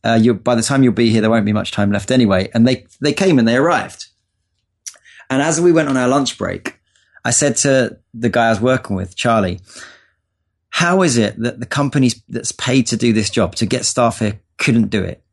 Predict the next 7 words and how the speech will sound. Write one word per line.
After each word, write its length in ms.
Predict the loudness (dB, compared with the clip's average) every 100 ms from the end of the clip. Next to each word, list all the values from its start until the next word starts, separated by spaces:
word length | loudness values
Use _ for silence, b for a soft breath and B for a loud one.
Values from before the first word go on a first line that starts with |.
| _ _ _ _
Yet 240 | 0 0 0
I 180 | -2 -2
could 320 | -2 -2 -2
with 200 | -2 -4
my 120 | -2 -2
cell 300 | 0 -2 0
phone 480 | 0 0 0 -4